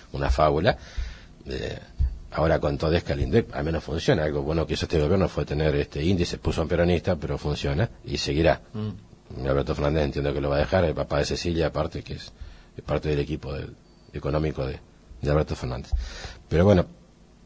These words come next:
Speaker 1: siempre tuvimos el Observatorio de la Pobreza que, que nos va diciendo qué diagnóstico tenemos sobre esto. Y nos, nos falta un Observatorio de la Riqueza. En Argentina hay que estudiar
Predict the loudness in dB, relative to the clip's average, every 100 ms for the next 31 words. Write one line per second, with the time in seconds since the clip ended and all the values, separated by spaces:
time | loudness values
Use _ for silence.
0 | -14 6 8 8 8 8 8 6 4 2
1 | 4 4 4 2 2 2 2 -2 -4 -6
2 | -4 0 2 2 2 2 4 2 0 0
3 | 2 0 0 -2 0 -2 0 -2 -2 -4
4 | -4 2 2 0 -6 -4 2 2 4 2
5 | 2 0 2 2 2 0 -2 -2 -4 -2
6 | -2 -2 0 2 2 0 2 4 2